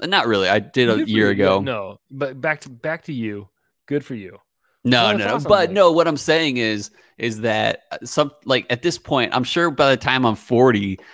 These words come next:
Speaker 1: uh, <laughs> no, I'm kidding.
Speaker 2: Shut up. God,
Speaker 1: That
Speaker 2: you keep
Speaker 1: I will,
Speaker 2: piling on.
Speaker 1: uh, be okay with my new milestones. No, I'm kidding.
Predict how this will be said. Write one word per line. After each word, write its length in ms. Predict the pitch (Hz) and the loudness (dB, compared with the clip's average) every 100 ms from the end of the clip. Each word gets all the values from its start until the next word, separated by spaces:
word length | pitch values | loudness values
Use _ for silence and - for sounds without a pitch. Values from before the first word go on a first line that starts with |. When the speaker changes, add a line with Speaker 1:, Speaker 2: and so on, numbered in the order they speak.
| - - | -18 0
Speaker 1:
uh, 360 | 123 120 113 139 - - | 4 6 4 2 -2 -2
<laughs> 80 | |
no, 140 | 202 185 | 2 4
I'm 140 | 190 147 | 4 2
kidding. 320 | - 123 110 | 0 -2 -2
Speaker 2:
Shut 420 | - - 202 240 | -6 -10 -8 -6
up. 380 | 269 294 285 196 | -4 -4 -4 -8
God, 360 | - 302 311 294 | -6 -4 -4 0
Speaker 1:
That 220 | 156 147 | 2 2
Speaker 2:
you 60 | - | 2
keep 100 | 139 | 2
Speaker 1:
I 100 | 139 | 2
will, 400 | 139 131 123 120 | 2 2 2 0
Speaker 2:
piling 160 | 240 247 | -4 -10
on. 280 | 277 254 160 | -12 -8 0
Speaker 1:
uh, 440 | 131 127 113 110 - 120 | 4 4 4 0 -4 -10
be 180 | 127 160 | 0 4
okay 420 | 151 135 131 139 | 4 2 2 2
with 220 | 120 110 - | 2 0 -4
my 320 | 117 107 113 120 | -2 0 2 0
new 200 | 123 135 | 0 0
milestones. 880 | 117 113 123 110 - 101 107 110 - | 2 2 2 0 -4 -4 -4 -8 -10
No, 160 | 113 | -10
I'm 120 | 107 110 | -10 -10
kidding. 300 | - 107 | -14 -16